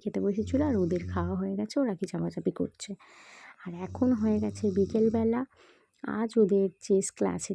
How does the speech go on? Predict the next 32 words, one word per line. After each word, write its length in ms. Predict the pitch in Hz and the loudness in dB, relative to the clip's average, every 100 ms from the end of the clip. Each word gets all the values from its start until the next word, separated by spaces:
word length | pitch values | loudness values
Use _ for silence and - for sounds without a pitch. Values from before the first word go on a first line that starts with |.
| - | -4
ছুটি 280 | 190 175 196 - | -2 0 -2 0
ছিল 200 | 220 214 220 | 2 4 4
না, 60 | 262 285 | 2 -2
তাই 240 | 214 190 180 185 - | -2 0 0 -2 -2
ওরা, 200 | 175 175 175 180 175 _ _ - - _ - | -2 -2 -4 -6 -10 _ _ -20 -20 _ -10
আমরা 220 | 175 175 - | -8 -6 -6
সব 140 | 190 165 180 | -8 -4 -4
রেডি 200 | 156 175 | -2 -2
হয়ে 140 | 185 180 | -2 0
বেরিয়ে 240 | 190 190 233 | 2 2 0
পড়েছি। 440 | 254 254 254 - 330 370 - - - - - - - | 0 -4 -4 0 2 2 0 -10 -10 -12 -14 -14 -6
তোমাদের 260 | 214 185 175 185 | -2 0 -2 -4
দাদাভাই 440 | 180 185 185 185 175 | -4 -4 -4 -4 -4
গাড়ি 200 | 185 185 180 | -4 -4 -4
ঘোরাচ্ছে, 380 | 202 220 220 - | -4 -4 -4 -4
আর 60 | 247 190 | -2 -2
এই 60 | 175 | -6
দেখো 200 | 170 - - _ _ _ _ _ _ 233 | -10 -14 -20 _ _ _ _ _ _ -4
এই 60 | 202 | -4
দেখো, 180 | 190 - 90 | -6 -8 -8
দেখো, 160 | 90 90 | -8 -6
দেখো, 180 | 202 - - | -8 -10 -8
দেখছো? 280 | 254 - 269 294 | -8 -4 -2 0
ইচ্ছা 360 | - - - 294 - | -2 -4 -4 -4 -2
করে 160 | 262 254 233 | 0 0 0
কাদার 240 | 190 196 196 | 0 0 0
মধ্যে 180 | 190 202 | 0 0
নেমেছে। 260 | 190 180 - 214 | 0 0 0 0
ইট 100 | - | 0
পাতাগুলোর 500 | 220 214 233 233 254 240 | -2 0 0 2 2 4
মধ্যে 220 | 214 - 247 220 | 0 0 -2 0
নামলেই 340 | 190 233 302 | 0 0 0